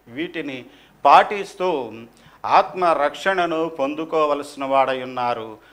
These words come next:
ప్రతి వ్యక్తి కూడా. అందుకే మానవ కోటికి ఇదియే విధి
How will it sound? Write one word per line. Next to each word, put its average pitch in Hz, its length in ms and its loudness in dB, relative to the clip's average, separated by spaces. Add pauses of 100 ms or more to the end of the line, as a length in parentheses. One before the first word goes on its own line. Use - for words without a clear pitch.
(180)
ప్రతి 123 280 -6
వ్యక్తి 120 420 -8
కూడా. 123 400 -2 (180)
అందుకే 160 340 -8 (120)
మానవ 170 400 6 (100)
కోటికి 208 440 -2 (300)
ఇదియే 180 340 -6
విధి 156 420 -8